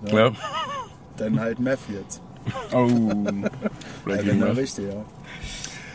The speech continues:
Speaker 2: Also ich kann damit auch relaten, was, äh, Koma grad gesagt hat. Also so hätte ich euch auch nicht assoziiert. Äh, äh,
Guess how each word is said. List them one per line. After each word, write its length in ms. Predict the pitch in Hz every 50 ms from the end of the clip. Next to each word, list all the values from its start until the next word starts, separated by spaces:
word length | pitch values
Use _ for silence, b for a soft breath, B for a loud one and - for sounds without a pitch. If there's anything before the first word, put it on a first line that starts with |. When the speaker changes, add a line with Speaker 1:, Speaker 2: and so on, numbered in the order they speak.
| B B B B B B
Speaker 2:
Also 80 | - 107 107
ich 40 | -
kann 140 | - 131 147
damit 200 | 151 147 135 131
auch 160 | 139 143 143
relaten, 500 | 151 143 135 135 135 143 147 151 139 123
was, 300 | 117 113 - - - -
äh, 420 | - - 113 120 113 110 110 107 110
Koma 300 | - - 123 135 131 127
grad 280 | 117 - 123 120 117
gesagt 340 | 120 113 107 110 117 123 -
hat. 140 | 127 117 107
Also 200 | 95 95 95 95
so 140 | 95 95 92
hätte 160 | 95 104 120
ich 140 | 110 - -
euch 240 | - 95 101 98 -
auch 140 | - 113 -
nicht 220 | 110 95 - -
assoziiert. 760 | 98 95 101 104 - - 101 - - 98 110 113 107 101 - -
Äh, 320 | - 82 90 90 90
äh, 20 | 90